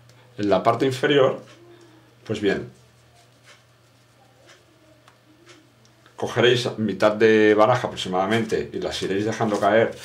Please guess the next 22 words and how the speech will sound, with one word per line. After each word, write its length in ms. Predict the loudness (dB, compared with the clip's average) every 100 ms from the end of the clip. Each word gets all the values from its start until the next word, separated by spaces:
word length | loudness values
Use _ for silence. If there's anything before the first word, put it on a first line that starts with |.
| -18 -20 -12
sobre, 880 | -4 -4 -2 -4 -4 -2 -4 -6 -12 -20 -20 -18
sobre 340 | -10 -10 -6
la 100 | -2
baraja, 480 | 0 2 2 2 -2 -6 -20
¿de 80 | -16
acuerdo? 420 | -4 -2 0 -2 -6 -14 -8
Y 80 |
cuando 320 | 0 0 2 0
os 100 | 2
queden 260 | 2 4
aproximadamente 760 | 2 0 -2 0 2 0 -2 -2
cuatro 260 | 0 0
o 20 | -2
cinco 320 | -2 0 0
cartas, 360 | 0 0 -2
lo 100 | -2
que 80 | 0
haréis 220 | 0 -2
será 420 | -2 0 0 -2 -12 -4
pelar 320 | 2 4 4
las 160 | 2 0
cartas 520 | -2 -2 -2 -4 -8